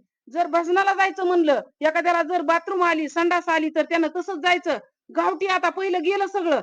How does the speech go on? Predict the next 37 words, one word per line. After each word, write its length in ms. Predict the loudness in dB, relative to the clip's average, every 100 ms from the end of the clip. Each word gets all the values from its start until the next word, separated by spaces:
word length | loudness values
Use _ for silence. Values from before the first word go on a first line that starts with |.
| -4 _
दगडानं 380 | 0 2 4 2
पुसून 340 | 0 -2 0 0
यायचं 220 | 0 0
आणि 100 | 2
मठात 200 | 2 0 -4
कीर्तन 320 | -4 0 0
करायचं, 360 | 2 2 0
भजन 300 | -2 0 0
करायचं. 480 | 0 2 0 0 -4 -4 _ _ -6
आणि 140 | -2
हिथं 340 | -2 -2 -4 -4
कुठं 260 | -4 -4
गेला 240 | 2 4 2
इथं 240 | 2 -2
ट्रस्टीचा 360 | -2 -8 -4 -4
पैसा? 300 | -4 -4 -6 -12 _
साठ 320 | _ 0 0 2
वर्षापासूनचा 580 | 0 0 -4 -6 -2
कुठं 240 | -2 -2 0
गेला? 220 | 0 0 -4 -14 -2
एवढा 380 | 0 4 4 4
जर 80 | 4
मग 80 | 2
आम्हाला 280 | 2 4
नाही 220 | 4 6 4
हिशेब 260 | 4 -2 -2
दिला, 260 | 0 0 -4 _ _ _ -14 0
जर 120 | 4
आम्हाला 300 | 4 4 4
एवढा 180 | 4 4
नाही 280 | 4 4
यांनी 180 | 2 2
हिशेब 240 | 2 -2 -2
सांगितला, 540 | 2 2 2 0 -2 -4 _ -4
कुणी? 460 | 0 2 0 -4 -2
धर्मादाय 420 | 0 2 2 4
ऑफिसनं, 400 | 2 0 -10 -8